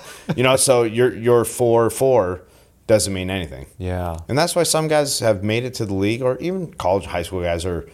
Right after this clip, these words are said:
Speaker 1: successful.
Speaker 2: Yeah.
Speaker 1: Yeah, they don't have great forty times, or they don't have great this, but
Speaker 2: they got good vision.
Speaker 1: They know, yeah.
Speaker 2: know where to go. They know they,
Speaker 1: They have
Speaker 2: they
Speaker 1: all the other intangibles.
Speaker 2: Yeah, they studied up. They know where the play is gonna be, and they know how to get there.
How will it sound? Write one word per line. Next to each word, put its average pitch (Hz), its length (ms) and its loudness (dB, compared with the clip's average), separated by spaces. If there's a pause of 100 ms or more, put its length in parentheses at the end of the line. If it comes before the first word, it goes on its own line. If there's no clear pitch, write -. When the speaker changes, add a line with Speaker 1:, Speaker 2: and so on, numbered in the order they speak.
(200)
Speaker 1:
successful. 101 800 -4
Speaker 2:
Yeah. 95 220 -6
Speaker 1:
Yeah, 156 120 -4
they 110 100 -2
don't 104 140 0
have 107 160 -4
great 95 200 -2
forty 80 260 -8
times, 92 440 -4
or 76 80 -8
they 90 100 -4
don't 92 160 -4
have 85 200 -4
great 90 240 -4
this, 135 240 -2
but - 320 -4 (800)
Speaker 2:
they 101 100 -4
got 92 120 -2
good 92 200 -2
vision. 110 440 2
Speaker 1:
They 98 160 2
know, 101 200 -4
yeah. 117 280 2
Speaker 2:
know 107 60 2
where 107 100 4
to 104 60 -2
go. 110 380 4
They 104 120 0
know 104 320 2
they, 101 160 2
Speaker 1:
They 98 80 4
have 110 160 2
Speaker 2:
they 101 100 4
Speaker 1:
all 120 300 6
the 131 160 4
other 120 240 2
intangibles. 90 720 -6
Speaker 2:
Yeah, 90 300 -2
they 87 100 -4
studied 104 420 0
up. 98 240 2
They 98 80 -2
know 98 160 0
where 101 140 2
the 95 60 -4
play 101 200 0
is 92 100 0
gonna 92 160 -2
be, 101 300 -2
and 95 80 -2
they 95 60 -2
know 92 140 -2
how 87 60 -2
to 90 80 -6
get 87 300 -4
there. 82 300 -4